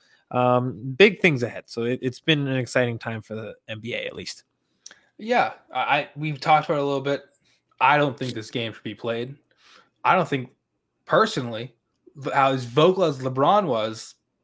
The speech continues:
Speaker 2: kind of a bitch move to play in this game. Not my M V P, just saying. <laughs> Um,
Speaker 1: <laughs>
Speaker 2: yeah, I,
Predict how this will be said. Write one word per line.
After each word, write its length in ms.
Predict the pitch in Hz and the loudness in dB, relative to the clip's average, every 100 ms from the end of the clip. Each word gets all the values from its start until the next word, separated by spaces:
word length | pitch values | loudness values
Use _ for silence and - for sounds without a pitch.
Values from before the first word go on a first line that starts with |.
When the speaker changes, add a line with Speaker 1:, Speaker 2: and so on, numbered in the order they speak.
| _ - | _ -6
Speaker 2:
kind 300 | - 165 147 | 0 2 2
of 60 | |
a 100 | 127 | 2
bitch 140 | 131 - | -2 -2
move 140 | 127 | -6
to 60 | 117 | -6
play 320 | - 127 180 | -6 2 4
in 80 | 160 | 4
this 160 | 101 - | 0 -8
game. 320 | 110 107 123 - - | -8 -8 -10 -14 -4
Not 260 | 131 151 123 | 2 2 4
my 180 | 143 170 | 4 4
M 120 | 117 | 0
V 140 | 113 | -4
P, 280 | 104 113 107 | -8 -10 -10
just 320 | 120 131 110 | -6 -6 -4
saying. 420 | - 160 131 104 104 | -2 -2 -2 -8 -14
<laughs> 460 | _ - - - - | _ -20 -20 -16 -2
Um, 920 | 117 - 151 147 - 156 123 110 110 _ _ - | 0 0 2 2 4 2 2 -4 -12 _ _ -14
Speaker 1:
<laughs> 60 | 139 117 - - - - _ - - - _ _ _ _ | -8 -8 -8 -14 -16 -18 _ -20 -20 -20 _ _ _ _
Speaker 2:
yeah, 200 | 127 104 | -4 -2
I, 100 | 143 | 0